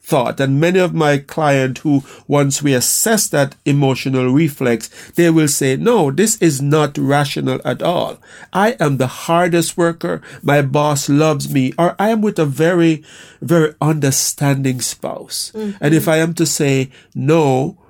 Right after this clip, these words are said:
Speaker 1: it wouldn't be the end of the relationship.
Speaker 2: Right.
Speaker 1: But somewhere in childhood, something happened
Speaker 2: That's it.
Speaker 1: that is predisposing this person to feel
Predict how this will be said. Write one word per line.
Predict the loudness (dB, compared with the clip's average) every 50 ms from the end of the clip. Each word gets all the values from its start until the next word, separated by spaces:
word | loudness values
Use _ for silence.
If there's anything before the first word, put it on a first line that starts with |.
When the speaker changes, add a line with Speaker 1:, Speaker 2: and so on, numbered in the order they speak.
| _ _ _ _ _ _ _ 0
Speaker 1:
it | 0 0 2
wouldn't | 2 0 0 0 2 0
be | 2 2
the | 2 0 0 -2
end | -2 -2 0 -2
of | -2 -2 -2
the | -2
relationship. | 0 0 0 0 0 0 -2 -4 -6 -8 -8 -10 -8 -8 -8 -8 -8
Speaker 2:
Right. | -10 -10 -10 -10 -6 -2
Speaker 1:
But | 0 0 0 0
somewhere | -2 -2 0 0 0 0 2 2 2 2 2
in | 0 -2 -2 -2
childhood, | -4 -6 -4 -2 0 2 2 0 0 0 -2 -4 -2 -4
something | -6 -2 -2 -2 -2 -2 -2 -4 -4 -4 -4
happened | -6 -6 -2 -2 -2 -2 -2 -4 -6 -6 -6 -8 -12 -20 -20 -20 -20
Speaker 2:
That's | -20 -20 -20 -20 -20
it. | -20 -20 -20 _ -4
Speaker 1:
that | 0 0 2 2
is | 2 0 0 -2
predisposing | -6 -2 -2 0 2 2 0 0 -2 -2 0 0 0 0 0 0 -2 0
this | 0 -2 -4 -4
person | -2 0 0 0 0 -2 -6 -4
to | -4 -4 -4
feel | -4 -4 -2 0 2 2 2 2 0 -2